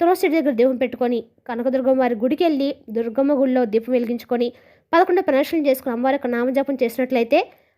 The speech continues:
అన్ని పనులు కూడా సమగ్రవంతంగా నెరవేరుతాయి. అలాగే మీ యొక్క రక్త సంబంధికులు మీరు ఎవరైనా గమనించుకున్నట్లయితే, చాలా వరకు కూడా, మీ కొంతమంది వ్యతిరేకంగా మాట్లాడేవారు కూడా రేపటి రోజు మీ వైపు తిరిగి మీతో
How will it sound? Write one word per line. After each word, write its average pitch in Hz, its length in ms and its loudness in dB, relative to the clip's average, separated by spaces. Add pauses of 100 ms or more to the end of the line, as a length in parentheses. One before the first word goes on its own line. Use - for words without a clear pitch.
(140)
అన్ని 359 220 6
పనులు 330 240 0
కూడా 285 120 2 (100)
సమగ్రవంతంగా 247 560 0
నెరవేరుతాయి. 226 480 -2 (340)
అలాగే 262 320 2
మీ 269 140 0
యొక్క 262 180 0
రక్త 254 180 -4 (120)
సంబంధికులు 302 480 0 (100)
మీరు 262 200 2
ఎవరైనా 262 360 2
గమనించుకున్నట్లయితే, 247 680 -2 (520)
చాలా 415 300 4
వరకు 349 240 0
కూడా, 330 180 0
మీ 294 80 -2 (120)
కొంతమంది 262 340 -2
వ్యతిరేకంగా 254 420 0
మాట్లాడేవారు 247 480 2
కూడా 269 180 2
రేపటి 262 240 0
రోజు 262 140 2
మీ 233 80 -2
వైపు 240 220 0
తిరిగి 254 240 -2
మీతో 247 160 -2